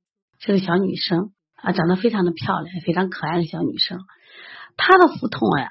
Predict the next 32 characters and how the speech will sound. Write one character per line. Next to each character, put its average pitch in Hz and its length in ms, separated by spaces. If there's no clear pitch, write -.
时 - 260
间 233 240
定 180 200
在 131 140
星 262 300
期 262 80
天 226 220
晚 - 180
上 - 160
和 170 140
星 214 240
期 - 180
一 190 80
早 190 140
上， 175 120
星 226 240
期 240 60
一 233 40
早 151 120
上 180 120
最 240 180
明 190 220
显。 190 300
妈 254 140
妈 277 120
带 247 140
她 196 140
来 156 160
的 180 100
时 - 160
候 160 140
啊， 180 120